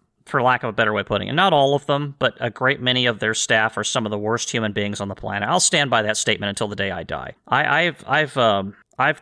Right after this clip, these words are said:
I've talked a lot with those people, and I can't stand them.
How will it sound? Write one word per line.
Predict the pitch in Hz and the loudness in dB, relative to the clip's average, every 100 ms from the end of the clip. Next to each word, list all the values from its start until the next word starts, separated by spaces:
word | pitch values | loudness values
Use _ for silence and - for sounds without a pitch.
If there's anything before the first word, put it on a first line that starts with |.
| - | -2
I've | 139 - | -2 2
talked | 170 151 135 | 0 2 0
a | |
lot | 107 107 113 123 | 2 2 2 -4
with | 120 | -2
those | 123 - | -2 -2
people, | 135 123 135 131 _ _ _ | -4 -2 -4 -6 _ _ _
and | 123 117 113 110 110 - _ _ | 2 4 4 2 -2 -8 _ _
I | 131 | -4
can't | 139 165 117 | -2 -2 -2
stand | - 104 95 | -2 -2 -2
them. | 78 - | -6 -18